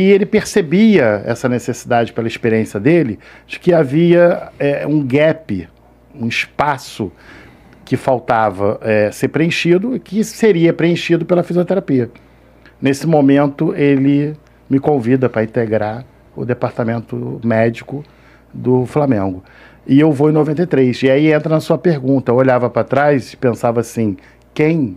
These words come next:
eu vou me espelhar? Em quem?" Como é que era feita a fisioterapia antes de eu chegar, né? E a fisioterapia era feita pelos massagistas, eles se desdobravam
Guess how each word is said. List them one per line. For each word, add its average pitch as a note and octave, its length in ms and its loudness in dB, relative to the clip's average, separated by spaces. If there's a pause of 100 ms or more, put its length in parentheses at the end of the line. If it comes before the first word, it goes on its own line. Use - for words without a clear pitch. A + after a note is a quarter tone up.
(160)
eu A2 140 -2
vou G#2+ 420 -6 (180)
me A#2 80 -4
espelhar? - 540 -6 (240)
Em A#2 140 -8
quem?" G2 340 -4 (580)
Como C#3 200 2
é F#3 80 2
que F3+ 100 -2
era D3+ 160 2
feita D#3 440 0
a - 20 -4
fisioterapia C3+ 720 0
antes C#3 200 -2
de A#2+ 80 2
eu C3+ 60 4
chegar, G#2 500 -2 (480)
né? B2 300 -2 (340)
E A#2 200 0
a A#2 40 -2
fisioterapia A2+ 500 -2
era A#2+ 100 -2
feita A#2 240 -6
pelos B2 180 -2
massagistas, B2+ 840 -4
eles A2+ 360 -6 (220)
se - 180 -12
desdobravam G#2+ 840 -2